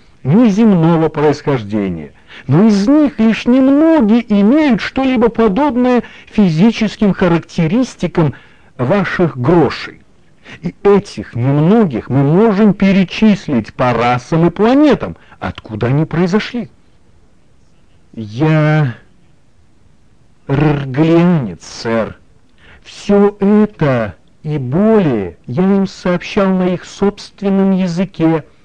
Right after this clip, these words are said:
выражая это столь же ясно, как вы могли бы объяснить другому землянину. Я оживил сообщение».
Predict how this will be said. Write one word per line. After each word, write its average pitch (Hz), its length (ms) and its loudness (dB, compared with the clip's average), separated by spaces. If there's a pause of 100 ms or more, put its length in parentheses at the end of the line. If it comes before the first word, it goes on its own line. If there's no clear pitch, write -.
(200)
выражая 170 580 0
это 180 140 -4
столь 185 320 0
же 165 200 -2
ясно, 165 640 -2
как 143 220 -6
вы 185 140 -2
могли 185 360 -2
бы 185 200 -4 (300)
объяснить 165 920 -2
другому 165 500 -2
землянину. 151 840 -2 (520)
Я 107 560 -2 (180)
оживил 117 640 0
сообщение». 117 880 -6